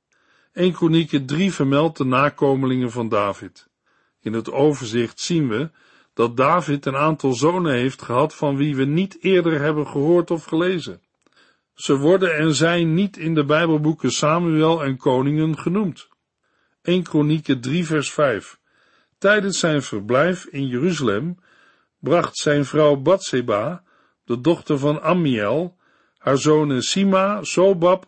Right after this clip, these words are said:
Nathan en Salomo ter wereld. De zonen in vers vijf zijn in Jeruzalem geboren.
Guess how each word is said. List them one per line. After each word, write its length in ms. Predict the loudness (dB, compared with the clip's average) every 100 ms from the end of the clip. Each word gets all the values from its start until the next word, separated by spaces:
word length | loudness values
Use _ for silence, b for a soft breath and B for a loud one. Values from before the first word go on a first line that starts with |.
| -10
Nathan 640 | -2 2 2 2 0 0
en 160 | -4 -4
Salomo 600 | 0 2 2 2 0 -2
ter 180 | -4 -6
wereld. 500 | -4 -6 -8 -14 _ _ _ _ _ _ _ _
De 120 | -6
zonen 420 | 0 2 2 0
in 160 | -2 -2
vers 260 | -2 -4
vijf 360 | 0 0 0 -4
zijn 260 | -4 -2 -2
in 120 | -2
Jeruzalem 600 | 0 0 2 0 0 -4
geboren. 600 | -10 -8 -6 -6 -10